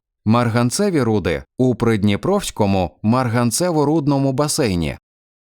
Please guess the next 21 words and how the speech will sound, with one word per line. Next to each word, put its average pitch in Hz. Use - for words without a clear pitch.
Рудами 143
кольорових 123
металів 113
Україна 135
забезпечена 120
значно 110
менше. 95
Світове 117
значення 98
мають 101
поклади 101
титану 117
в 107
Іршанському 131
родовищі 104
титанових 110
руд. 131
Запаси 110
інших 135
руд 101
невеликі. 131